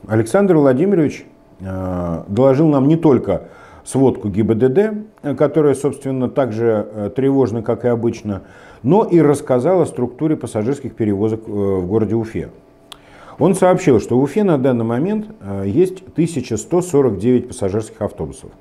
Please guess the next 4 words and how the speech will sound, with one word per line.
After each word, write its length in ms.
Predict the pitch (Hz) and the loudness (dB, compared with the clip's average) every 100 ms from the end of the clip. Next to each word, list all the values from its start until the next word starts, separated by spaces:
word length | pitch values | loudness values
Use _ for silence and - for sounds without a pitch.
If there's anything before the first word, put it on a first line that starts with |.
| _ _ _ _ _ _ _ _ | _ _ _ _ _ _ _ _
Вот 160 | 214 | -10
столько. 360 | - 208 - - - _ - - - - - | -4 -4 -4 -10 -20 _ -20 -20 -18 -10 2
Из 180 | 139 | 4
них 400 | 135 196 226 - | 4 4 2 -2